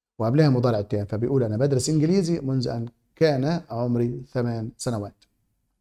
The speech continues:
كلمة for بعدها المدة اللي استغرقها الحدث، المدة كلها، المدة كاملة. For a week، for three weeks، for a month، for fi-، five months، for a، for years، for a day، for minutes، for a long أو short time، for ages،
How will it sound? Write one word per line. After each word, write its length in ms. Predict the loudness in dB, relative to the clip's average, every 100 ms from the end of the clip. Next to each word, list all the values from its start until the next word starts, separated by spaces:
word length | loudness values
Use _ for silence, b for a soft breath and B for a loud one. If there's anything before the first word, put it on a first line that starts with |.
| _ _ _ _ 6
كلمة 220 | 8 8
for 180 | 8 6
بعدها 280 | 6 6 6
المدة 480 | 8 8 8 6
اللي 140 | 2 2
استغرقها 500 | 0 0 0 0 0
الحدث، 340 | -2 -4 -2
المدة 340 | 0 2 2 4
كلها، 420 | 2 4 4 2
المدة 340 | 0 2 2
كاملة. 460 | 4 4 4 2 0 b b 8
For 60 | 8
a 220 | 10 10
week، 480 | 12 12 10 8 2 -16 _ -2
for 120 | 0 2
three 240 | 6 6
weeks، 400 | 8 8 6 4 2
for 120 | 2
a 100 | 6
month، 380 | 8 8 6 2
for 100 | -2
fi-، 300 | 0 2 2 2
five 180 | 2 4
months، 340 | 4 6 4 2 _ _ _ _ 2
for 80 |
a، 260 | 2 2 4
for 100 | 8 12
years، 560 | 12 12 12 12 4 2
for 80 | 2
a 60 |
day، 500 | 10 12 12 12 10 2 -10 _ _ 2
for 100 | 6
minutes، 600 | 8 6 6 2 -2 -6 _ _ 0
for 80 | 4
a 60 |
long 360 | 6 6 4 2
أو 120 | 0 0
short 240 | 0 0
time، 520 | 4 8 8 6 2 0
for 140 | -2 4 10
ages، 720 | 10 10 8 8 6 2